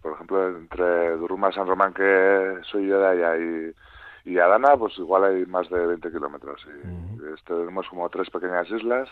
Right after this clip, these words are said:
Speaker 1: y están separadas entre sí.
Speaker 2: Ujú. Igual es esa también, que no lo ubicamos también en el mapa lo, los que no somos de la zona, ¿no?
Speaker 1: Sí,
Speaker 2: Ujú.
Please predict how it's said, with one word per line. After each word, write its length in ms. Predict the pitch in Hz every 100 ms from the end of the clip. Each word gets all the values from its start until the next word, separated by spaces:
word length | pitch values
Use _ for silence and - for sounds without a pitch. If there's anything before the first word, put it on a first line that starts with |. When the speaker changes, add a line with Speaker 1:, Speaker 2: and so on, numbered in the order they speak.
| 104
Speaker 1:
y 760 | 87 80 80 - _ _ _
están 180 | - 87
separadas 480 | 85 85 85 82 78
entre 240 | 80 76
sí. 120 | 78 67 _ -
Speaker 2:
Ujú. 280 | 87 92 -
Igual 300 | 98 98 113
es 120 | 117 110
esa 200 | 110 107
también, 440 | 107 110 104 101
que 100 | 117
no 100 | 123
lo 100 | 127
ubicamos 380 | 117 127 117 107
también 240 | 113 110
en 80 | 104
el 80 | 101
mapa 240 | 104 98
lo, 300 | 98 98 98 - - - -
los 160 | 127
que 80 | 127
no 80 | 123
somos 260 | 120 113 107
de 60 |
la 100 | 95
zona, 260 | 87 85 78
¿no? 220 | 95 151 _ _ _ _ _ -
Speaker 1:
Sí, 80 | - 87 - _ _ _ -
Speaker 2:
Ujú. 180 | 98